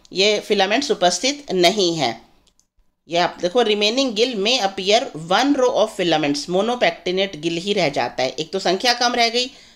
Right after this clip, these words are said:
दो के बजाय एक, दो के बजाय एक, और इस एक में भी यहाँ bipectinate शो किया गया है, लेकिन यहाँ क्या है, ये monopectinate हो जाता है। ठीक है, तो इस तरह से यदि आपसे पूछा जाता है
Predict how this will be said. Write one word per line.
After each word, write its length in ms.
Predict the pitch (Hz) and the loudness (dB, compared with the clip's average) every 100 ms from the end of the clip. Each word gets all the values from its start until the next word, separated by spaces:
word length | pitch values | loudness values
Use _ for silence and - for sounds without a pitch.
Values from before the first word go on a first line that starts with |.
| _ | _
दो 160 | 170 208 | 2 4
के 160 | 220 220 | 4 0
बजाय 320 | 220 220 226 | 2 2 2
एक, 400 | - 190 240 - _ _ _ _ | 2 0 0 -6 _ _ _ _
दो 120 | 165 190 | -6 -2
के 160 | 226 | 0
बजाय 260 | 220 214 220 | 2 4 2
एक, 360 | 175 214 - | 2 -2 -2
और 180 | - 190 214 | -4 0 0
इस 160 | 226 196 | 0 2
एक 260 | 202 202 | 2 0
में 220 | 202 190 | -2 0
भी 240 | 220 277 - - - | 0 -4 -6 -20 -10
यहाँ 360 | 160 185 220 220 | -2 0 2 2
bipectinate 560 | 175 190 190 220 226 220 | 2 2 -4 -4 -8 -4
शो 200 | - 214 | -2 -2
किया 260 | 226 214 | 2 0
गया 200 | 214 226 | 2 0
है, 60 | 262 | 0
लेकिन 240 | 196 202 | -4 -4
यहाँ 180 | 196 185 | -2 -2
क्या 180 | 190 185 | -2 -2
है, 160 | 202 | -2
ये 220 | 202 262 - - - - | -2 -4 -6 -14 -20 -2
monopectinate 1200 | 185 196 214 214 151 175 160 160 - 175 170 196 | 2 4 2 0 -2 0 -2 -2 -12 -2 -2 0
हो 100 | 165 | -2
जाता 360 | 143 120 117 120 | 0 -2 -2 -2
है। 240 | 120 - _ - | -2 -6 _ -10
ठीक 160 | 208 254 | -4 -2
है, 140 | 302 - - - - | -4 -8 -20 -10 2
तो 60 | |
इस 180 | 240 254 | 2 2
तरह 180 | 254 254 | 0 0
से 160 | 254 | 0
यदि 280 | 247 208 247 | -2 0 2
आपसे 380 | 220 196 - 233 | 2 2 0 -4
पूछा 400 | 226 180 240 220 | -2 -4 0 0
जाता 380 | 214 170 - 185 | 2 0 0 0
है 420 | 185 196 190 | 2 2 2